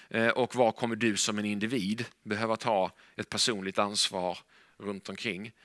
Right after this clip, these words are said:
Och hur kan du driva det ansvaret framåt för att kunna stödja den här verksamheten? Vi kan ju se att tempot i de här förändringarna går ju på vissa områden extremt långsamt och på andra områden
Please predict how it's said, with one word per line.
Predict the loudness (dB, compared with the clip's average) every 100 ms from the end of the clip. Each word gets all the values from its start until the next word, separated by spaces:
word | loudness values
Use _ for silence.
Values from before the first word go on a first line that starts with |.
| -20
Och | -10 -4
hur | -2
kan | 0 0
du | 0 0
driva | 0 0 0
det | 0 0
ansvaret | 0 -2 -4 -6 -6
framåt | -4 -4 -6 -10 -12 -12
för | -14
att | -10
kunna | -8 -8
stödja | -6 -6 -6
den | -8
här | -8
verksamheten? | -8 -8 -8 -10 -16 -20 -20 _ _ -20 -20 -20 -12
Vi | -2
kan | 2 4
ju |
se | 6 8 10
att | 10 6 -10 -20 -20 _ _ _
tempot | 4 6 6 -2 0 0 0 -2
i | 0 0
de | 2
här | 0
förändringarna | 2 2 0 -2 -4 -4 -4 -6 -18 -20 -20 -8
går | -2 0
ju | 0
på | -2
vissa | 0 2 2
områden | 0 -2 -2 -2 -2
extremt | -4 -2 -2 -2 -4 -4 -4 -6
långsamt | -6 -4 -4 -4 -12 -14 -12
och | -8
på | 0
andra | 0 0 -4
områden | -6 -6 -8 -10